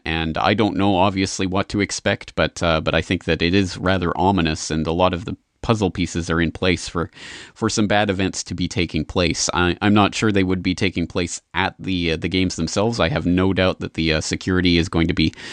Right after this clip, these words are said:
mind-boggling and intimidating, but, uh, certainly in throughout that region, um, there's going to be a lot of targets that I'm sure these people are going to be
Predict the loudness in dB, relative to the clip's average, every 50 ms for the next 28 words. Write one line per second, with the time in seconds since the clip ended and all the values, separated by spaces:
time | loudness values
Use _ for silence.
0 | -16 -8 -4 0 2 4 4 6 6 4 4 4 2 2 2 2 0 0 0 0
1 | 2 2 0 0 -2 -2 -2 -2 0 2 4 4 4 4 2 2 2 2 0 0
2 | 0 0 0 0 0 0 -2 -2 0 0 0 2 4 4 2 2 2 2 0 0
3 | -2 -4 -2 0 0 0 0 0 0 0 0 0 0 2 2 2 2 2 0 0
4 | 0 0 -4 -6 -6 -6 -4 -2 -2 -2 -2 -4 -2 0 0 0 0 0 0 0
5 | 2 2 0 0 -2 -2 -2 0 2 2 0 0 -2 -4 -4 0 0 0 0 0
6 | 0 0 0 2 0 0 0 0 -2 -2 0 2 2 2 2 2 0 2 2 2
7 | 0 0 -2 -2 -4